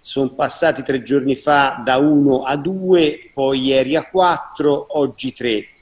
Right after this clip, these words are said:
Navighiamo in questo numero, diciamo, due, tre, quattro,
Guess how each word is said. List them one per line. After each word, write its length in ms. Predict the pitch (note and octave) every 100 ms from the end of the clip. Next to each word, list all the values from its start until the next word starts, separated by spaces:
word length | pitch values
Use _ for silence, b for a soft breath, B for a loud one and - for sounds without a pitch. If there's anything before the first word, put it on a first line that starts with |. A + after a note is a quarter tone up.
| _
Navighiamo 760 | C#3 E3 E3 C#3+ F3+ F3 D#3+ D3
in 180 | C3+ -
questo 560 | D#3+ - - D3+ C#3
numero, 580 | C#3 D#3+ D#3 D3 C#3 C3
diciamo, 440 | B2 D3+ C#3+ C3+
due, 360 | B2+ D#3 D3 C#3
tre, 360 | - D3 C#3 -
quattro, 640 | D3 C3 - - B2 -